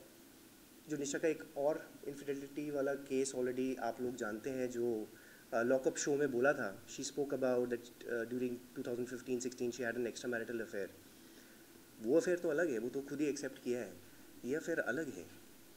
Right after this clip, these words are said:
ताकि अगर मैं कुछ बोलने भी जाऊँ, तो इस पे डाल दो कि इसका अफेयर है। तब तक झूठे cases मेरे father, mother, भाई के against भी file हो चुके हैं, पहले आदमी उसमें लग जाए कि जवाब कहाँ देता रहे। वो तो यही सोचता रहे कि भैया, मैं पहले इससे निपटूँ,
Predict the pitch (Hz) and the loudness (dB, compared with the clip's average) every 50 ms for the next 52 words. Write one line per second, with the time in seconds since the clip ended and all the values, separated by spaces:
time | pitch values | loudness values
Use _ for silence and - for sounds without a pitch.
0 | - - - - - - - - - - 156 151 - 202 202 202 - - - - | -20 -20 -20 -20 -20 -20 -20 -2 2 4 4 4 4 4 2 2 0 -4 -10 -16
1 | - - - - - - 160 165 196 180 165 147 151 180 - 233 190 156 143 139 | -18 -20 -20 -20 -4 2 6 8 8 8 8 8 6 6 6 4 2 4 4 4
2 | 139 139 175 202 214 202 180 175 160 175 175 - 202 - - - - 196 - - | 8 8 8 6 8 8 8 8 8 6 6 4 2 2 0 -2 0 0 0 0
3 | - - 254 254 240 214 196 190 190 196 202 - 190 175 - - 175 147 127 - | 4 4 6 8 8 8 8 8 6 4 4 4 2 2 2 2 2 2 2 0
4 | - 92 80 - - - - - - - - - - - - - - - - - | -2 -4 -4 -6 -6 -10 -14 -16 -20 -20 -20 -20 -20 -20 -20 -20 -20 -20 -20 -20
5 | - - - - - - - - - 147 - 202 190 - - 147 143 165 156 190 | -20 -20 -20 -20 -20 -20 0 2 2 6 8 6 6 6 4 0 4 6 8 8
6 | 185 185 175 190 175 180 175 175 180 175 180 160 147 143 156 165 170 165 - 143 | 10 8 8 8 8 8 8 8 8 6 4 4 4 6 6 6 6 6 4 0
7 | 143 139 147 156 160 156 - - - - - - - - - - 127 127 135 147 | 0 2 4 4 4 2 0 -6 -12 -16 -18 -20 -20 -20 -12 -6 -2 0 2 4
8 | 139 170 170 165 180 175 165 185 196 185 196 190 190 190 196 190 202 196 214 208 | 4 6 8 8 8 8 8 4 4 6 6 8 8 8 6 4 2 2 4 6
9 | 208 175 - - - - - - - - - - - 131 139 156 156 156 147 156 | 6 6 4 2 0 -6 -14 -18 -20 -20 -6 0 2 4 6 6 6 4 4 4
10 | 170 160 147 - - 190 185 185 165 151 160 156 147 139 - - - - - - | 2 2 2 2 0 2 2 2 2 2 0 -2 -2 -4 -8 -14 -18 -20 -20 -20
11 | - - - - - - - - - - - - - 147 139 - - - 175 135 | -20 -20 -20 -20 -20 -20 -20 -20 -20 -20 -16 -8 -6 -4 -4 -4 -6 -8 -2 0
12 | 147 135 156 170 170 - 170 160 180 202 180 160 160 180 185 180 143 107 - - | 4 6 8 6 6 6 4 6 6 6 6 6 6 6 6 6 6 4 0 -4
13 | - - - - - - 170 165 165 190 190 - 185 170 175 185 180 185 190 190 | -10 -12 -10 -4 0 4 6 8 8 8 8 6 4 4 6 6 6 8 6 6
14 | 196 175 180 185 190 190 185 185 180 185 180 185 180 165 151 - - 190 196 190 | 6 6 8 8 10 10 10 8 8 8 8 8 8 8 6 4 4 4 6 6
15 | 190 185 185 - 214 214 190 | 6 4 4 6 8 8 8